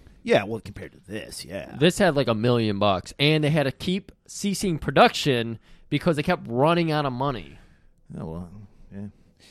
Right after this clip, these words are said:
Speaker 1: So, yeah, so we see this ship. They're, they're on a, they're a scouting mission. They're looking for this
Speaker 2: The, the, the
Speaker 1: I,
Speaker 2: Count's
Speaker 1: I don't think they
Speaker 2: stuff.
Speaker 1: tell us. They, we just know they're looking for something. They don't tell
Speaker 2: Yeah.
Speaker 1: us right away.
Speaker 2: Yeah.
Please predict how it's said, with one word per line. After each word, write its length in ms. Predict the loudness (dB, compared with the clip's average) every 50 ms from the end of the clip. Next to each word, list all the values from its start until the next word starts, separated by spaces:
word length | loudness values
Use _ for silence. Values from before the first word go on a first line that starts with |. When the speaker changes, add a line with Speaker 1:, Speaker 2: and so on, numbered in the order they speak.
| -20 -20 -20 -20 -20 -20 -20 _ _ _ _
Speaker 1:
So, 200 | -4 2 4 4
yeah, 280 | 4 6 6 6 6
so 140 | 6 6 4
we 80 | 4 4
see 220 | 2 2 0 2
this 160 | 2 2 2
ship. 260 | 2 4 4 4 4 6
They're, 280 | 6 8 8 8 6
they're 180 | 6 8 8 8
on 160 | 8 6 4
a, 80 | 2 0
they're 180 | -2 0 -2 -2
a 40 | -2
scouting 500 | -2 -2 2 6 6 8 8 6 4 2
mission. 500 | 2 0 0 0 0 0 2 2 2 4
They're 160 | 4 4 4
looking 800 | 4 4 2 2 2 0 -2 0 0 0 0 0 0 0 0 -2
for 240 | -2 0 0 2 2
this 280 | 2 0 -2 -4 -10 -18 _ _ _ _ _ _ -10
Speaker 2:
The, 160 | -8 -8 -8 -8 -12 -18 -18 -16
the, 60 | -14 -10
the 340 | -8 -8 -8 -8 -8 -10 -10 -4
Speaker 1:
I, 20 |
Speaker 2:
Count's 560 | 0 2 2 2 0 -4 -10 -12 -12 -14 -14 -14 -16 -18 -20 -20 -20 -18 0 4
Speaker 1:
I 40 | 6
don't 140 | 6 6 6
think 140 | 2 2
they 60 | 2 4
Speaker 2:
stuff. 100 | 8 10
Speaker 1:
tell 200 | 12 12 12 12
us. 120 | 10 8
They, 60 | 8 6
we 220 | 6 6 8 4 4
just 80 | 4
know 80 | 6 8
they're 100 | 8 8
looking 320 | 8 6 4 4 2 -2
for 100 | -4 -6
something. 360 | -8 -10 -10 -12 -12 -12 -10 -6
They 80 | -4
don't 140 | -4 -4 0
tell 200 | 2 4 4 4
Speaker 2:
Yeah. 40 | 4
Speaker 1:
us 80 | 2 0
right 160 | -2 -2 -2
away. 240 | -2 -4 -4 -6 -8 -6
Speaker 2:
Yeah. 300 | -4 -2 -2 -2 -2 -4